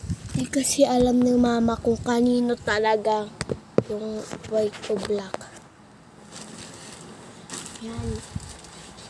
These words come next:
So, let's go. Try, gawin na natin. And, yan. Lamba ko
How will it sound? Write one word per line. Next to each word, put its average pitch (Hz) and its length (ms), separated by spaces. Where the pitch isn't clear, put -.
So, 247 400
let's - 480
go. - 80
Try, 233 160
gawin 226 320
na 233 160
natin. 339 480
And, 254 400
yan. 233 400
Lamba 220 320
ko - 80